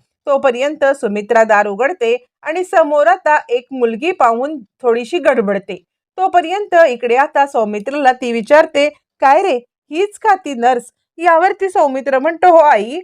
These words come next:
अगं हीच ती नर्स." आता नर्सकडे पाहिल्यावरती प्रथम दर्शनी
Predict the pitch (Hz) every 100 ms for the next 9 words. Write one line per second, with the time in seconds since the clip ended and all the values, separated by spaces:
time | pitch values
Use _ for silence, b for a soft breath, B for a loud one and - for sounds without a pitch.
0 | _ _ - 277 359 339 440 - - 359
1 | 277 254 262 - _ _ 226 220 247 214
2 | 202 196 269 233 240 233 196 202 220 262
3 | 247 240 b _ 285 277 330 311 269 233
4 | 226 302 285